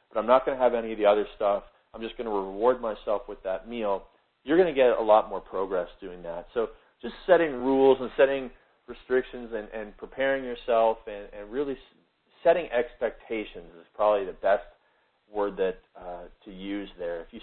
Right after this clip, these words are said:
set the expectations and you stick to them, the entire experience is gonna be much better. So just a little bit of mindset stuff there. Of course, you know, you can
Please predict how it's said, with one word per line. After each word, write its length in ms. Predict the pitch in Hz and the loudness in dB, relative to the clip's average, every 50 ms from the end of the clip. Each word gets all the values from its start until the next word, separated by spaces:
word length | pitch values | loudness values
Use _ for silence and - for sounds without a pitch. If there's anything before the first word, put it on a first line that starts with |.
| - - | -2 -2
set 160 | 185 - - | -2 0 4
the 60 | 160 | 4
expectations 920 | 143 123 - - - 110 95 - - - 113 113 113 - - 104 101 95 95 - _ _ _ _ _ _ _ _ | 4 4 4 0 -6 -8 -8 -8 -6 -6 -6 -4 -6 -8 -12 -16 -16 -18 -20 -20 _ _ _ _ _ _ _ _
and 300 | 104 101 95 95 92 92 | -10 -6 -6 -6 -6 -8
you 60 | 87 90 - - | -12 -18 -10 -6
stick 240 | - 131 131 135 - | -4 -4 -4 -4 -8
to 100 | 127 113 | -10 -8
them, 260 | 104 110 104 101 107 _ _ _ _ _ _ _ _ _ _ _ _ _ _ _ _ _ _ | -8 -8 -10 -10 -14 _ _ _ _ _ _ _ _ _ _ _ _ _ _ _ _ _ _
the 80 | - 131 | -10 -10
entire 380 | 131 131 175 190 180 135 120 117 | -8 -2 2 4 4 4 4 0
experience 560 | - - - - - 107 101 101 98 92 - - | -8 -18 -20 -20 -14 -10 -8 -8 -8 -10 -12 -16
is 80 | _ - | _ -18
gonna 180 | 98 90 87 87 | -18 -16 -14 -14
be 60 | 85 | -16
much 140 | 82 - - _ | -16 -16 -16 _
better. 260 | 90 82 82 78 76 - - | -12 -12 -12 -12 -14 -14 -12
So 160 | - 90 82 - _ _ _ _ _ _ _ _ - | -12 -12 -12 -14 _ _ _ _ _ _ _ _ -14
just 160 | 220 - - | -8 -4 -2
a 40 | 214 | -2
little 140 | 175 160 135 | -2 -2 -2
bit 120 | 123 117 | -2 -2
of 80 | 107 95 | -2 0
mindset 500 | 101 101 104 113 117 - - 107 98 - - _ | 0 -2 -2 -2 -4 -6 -6 -6 -6 -8 -8 _
stuff 200 | - 101 92 - - | -6 -6 -6 -6 -8
there. 160 | - 90 90 | -12 -12 -12
Of 100 | 92 - | -12 -10
course, 340 | - - 170 165 165 165 160 - - _ - - | -6 -2 0 2 2 2 0 -4 -16 _ -18 -14
you 120 | 143 135 | -8 -4
know, 120 | 117 107 104 | -2 0 -2
you 120 | 104 107 107 | -2 -4 -8
can 140 | 123 110 | -16 -18